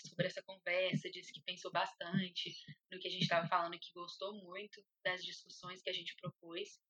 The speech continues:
e eu fiquei muito feliz mesmo. E eu fiquei muito feliz de verdade, porque eu já dei aula pra filha da Ju, e ela me deu esse feedback também como mãe de uma aluna minha, então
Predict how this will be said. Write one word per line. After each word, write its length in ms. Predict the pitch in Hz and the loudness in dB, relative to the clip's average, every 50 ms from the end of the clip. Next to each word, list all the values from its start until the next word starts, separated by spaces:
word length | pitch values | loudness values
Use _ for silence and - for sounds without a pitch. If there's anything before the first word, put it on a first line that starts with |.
| _ _ _ | _ _ _
e 120 | - 180 175 | -2 -2 -2
eu 40 | |
fiquei 280 | - - - 180 175 180 | -2 -2 -4 -4 -4 -4
muito 260 | 180 185 208 214 - | -6 -6 -6 -6 -2
feliz 420 | - 190 175 180 185 202 202 175 175 | 0 0 0 0 -2 -6 -6 -8 -12
mesmo. 440 | 170 170 170 165 165 170 165 175 202 220 _ _ _ _ _ | -12 -8 -6 -6 -6 -8 -10 -14 -20 _ _ _ _ _ _
E 880 | 196 202 202 202 202 202 202 202 202 196 196 196 196 196 190 190 185 185 180 _ _ _ | 0 0 0 0 0 -2 -2 -2 -4 -4 -4 -6 -8 -6 -6 -8 -8 -10 -12 _ _ _
eu 100 | - 190 | 0 0
fiquei 160 | - - 202 | 4 4 2
muito 180 | 190 202 220 - | 2 2 -2 6
feliz 380 | - 214 202 214 190 180 - - _ _ _ _ _ | 8 8 8 8 2 -4 -12 -18 _ _ _ _ _
de 120 | - 220 214 | -2 6 8
verdade, 500 | 285 262 208 190 180 180 180 180 - - | 8 8 8 8 8 8 8 6 2 -6
porque 220 | - - - - 190 | -8 -12 -2 -2 0
eu 60 | 175 | 4
já 140 | 175 185 180 | 4 4 4
dei 220 | 180 180 185 208 208 | 4 4 6 8 10
aula 240 | 185 185 202 202 | 10 8 8 4
pra 160 | - 185 190 185 - | 2 0 -2 -2 -2
filha 240 | - 214 220 214 214 | -2 2 2 4 6
da 160 | 196 196 208 | 6 4 4
Ju, 240 | 208 196 190 190 - - _ _ _ _ _ _ 170 - | 2 -2 -2 -4 -4 -4 _ _ _ _ _ _ -4 -2
e 200 | - 180 180 180 | -2 -2 0 2
ela 200 | 180 180 180 185 | 2 2 2 0
me 120 | 185 175 | -2 -2
deu 120 | 180 180 185 | 0 0 0
esse 140 | 190 - | -2 -4
feedback 380 | - - - - 185 180 180 - | -4 -4 2 4 4 4 4 2
também 420 | - 190 185 185 180 175 185 214 - _ | 2 2 2 4 4 2 2 2 -2 _
como 480 | - 190 185 190 190 185 185 185 180 - _ _ _ _ | -2 -2 -2 -4 -8 -8 -8 -8 -8 -10 _ _ _ _
mãe 380 | 180 180 185 185 190 202 214 214 | -4 0 2 4 4 4 4 4
de 200 | - - 190 185 | 2 2 0 -4
uma 160 | 180 185 185 185 | 0 6 6 6
aluna 380 | 185 185 180 180 185 185 190 196 | 6 4 -2 -6 -6 -8 -6 -6
minha, 420 | 185 175 170 175 190 196 214 220 | -6 -6 -6 -6 -2 0 0 0
então 600 | 214 190 185 - - 180 175 170 175 175 175 175 | 0 -2 -8 -8 -8 -6 -6 -6 -6 -8 -10 -14